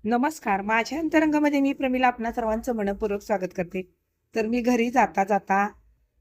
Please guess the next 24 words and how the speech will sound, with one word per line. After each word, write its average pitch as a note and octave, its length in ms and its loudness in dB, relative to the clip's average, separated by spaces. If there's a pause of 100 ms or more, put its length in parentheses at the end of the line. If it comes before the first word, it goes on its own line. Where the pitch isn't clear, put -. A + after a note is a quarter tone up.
मला G3+ 500 2 (220)
मुंबईवरून G#3 600 0
आता G#3 200 -2
कोल्हापूरला G#3 580 -2
जाता G3+ 280 -4
जाता F#3+ 280 -4
मला G3 260 -4
काही G#3 280 0
गोष्टी G#3 340 -2
न्यायच्या A3 340 -2
होत्या. A3 260 -4 (880)
त्या G3+ 200 4
मी G#3 480 0 (100)
किरकोळ G3+ 380 2
स्वरूपात G3+ 420 -2 (160)
खरेदी A3 340 4
केल्या, G#3+ 300 -2 (580)
कारण A3 320 0
जायचं G#3+ 520 4
म्हणजे A#3+ 240 2
ओझं A#3 460 6
होत A#3+ 240 6
होतं A3 200 0
माझ्याकडे. A3+ 540 2